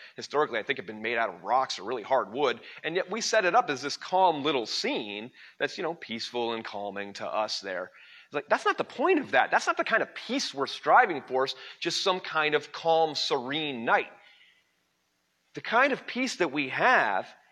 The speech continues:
is not just a temporal serenity, but it is a peace for eternity for those who are no longer his enemy. I think the E S V gets it right the way they translate this Luke, uh, two fourteen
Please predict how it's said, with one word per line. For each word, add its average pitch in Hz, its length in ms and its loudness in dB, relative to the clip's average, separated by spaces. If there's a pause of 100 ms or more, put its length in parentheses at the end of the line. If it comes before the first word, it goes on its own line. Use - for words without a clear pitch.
(360)
is 175 480 6 (320)
not 147 560 4
just 170 340 2
a 147 80 2
temporal 170 880 0
serenity, 110 1160 -2 (600)
but 160 180 2
it 170 160 2
is 156 180 0
a 147 80 -2
peace - 340 -4
for 156 240 0
eternity 151 760 2 (180)
for 165 140 2
those 180 500 6
who 180 140 -2
are 175 100 2
no 139 300 4
longer 143 560 4
his 131 240 0
enemy. 147 360 0
I 113 120 2
think 160 320 -4
the 147 180 -8
E 147 140 4
S 135 140 0
V 143 300 -4
gets 143 280 0
it 104 100 -4
right 143 220 4
the 127 60 0
way 131 120 4
they 123 140 0
translate 120 600 0 (340)
this 127 180 -2
Luke, 123 380 -6
uh, 110 240 0
two 147 200 -2
fourteen 131 720 -2